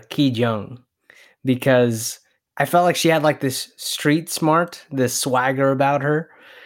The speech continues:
And I felt like, like, she was, yeah, she, I don't know, she had the most swag out of the family. And she was, like, the way that she was, like, forging the documents.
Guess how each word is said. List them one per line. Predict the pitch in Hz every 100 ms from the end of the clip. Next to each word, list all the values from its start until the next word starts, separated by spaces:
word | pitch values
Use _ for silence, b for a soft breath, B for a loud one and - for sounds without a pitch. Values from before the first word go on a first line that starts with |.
| B B
And | 135 131
I | 127
felt | 151 147
like, | 135 120 107 98
like, | - 131 113
she | - 143
was, | 135 127 123 - - _ _ _ _ _ _ _ _
yeah, | 175 156
she, | - 175
I | 160
don't | 202 220
know, | 160
she | 165
had | 170
the | 170
most | 165 156 -
swag | 156 147 131 120
out | 110 110
of |
the | 113
family. | 113 123 123 113 104 107 b b b b
And | 131 120
she | 139
was, | 135 127 131
like, | 123 113 - _ _ _ _
the | 139
way | 127 139 135
that | 127 120
she | -
was, | 123
like, | 113 104
forging | - 123 127 123 127
the | 120
documents. | 117 110 117 135 127 123 123 123 -